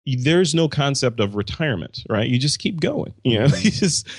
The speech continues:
Speaker 1: you know, why, why stop doing things and, and draw a line in the sand and say, "Oh, it's over"? You know, like, where, where things were a year ago,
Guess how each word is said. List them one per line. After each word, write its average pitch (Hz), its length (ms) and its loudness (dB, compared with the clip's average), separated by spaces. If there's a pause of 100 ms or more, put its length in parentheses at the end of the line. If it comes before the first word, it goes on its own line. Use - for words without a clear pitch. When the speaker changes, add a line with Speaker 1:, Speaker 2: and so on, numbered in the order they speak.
(160)
Speaker 1:
you 160 160 4
know, 160 160 4
why, 165 500 2
why 151 400 0
stop 165 340 -6
doing 160 360 -2
things 131 280 -2
and, 127 220 0
and 123 240 -2
draw 135 380 2
a - 20 2
line 123 300 2
in 135 80 2
the 117 80 2
sand 143 380 2
and 110 100 2
say, 117 260 4
"Oh, 123 140 4
it's 117 100 2
over"? 131 420 -2
You 127 100 0
know, 120 120 4
like, 131 220 2 (300)
where, 170 560 4
where 147 300 2
things 165 320 0
were 139 360 2
a 123 80 2
year 143 320 4
ago, 113 520 2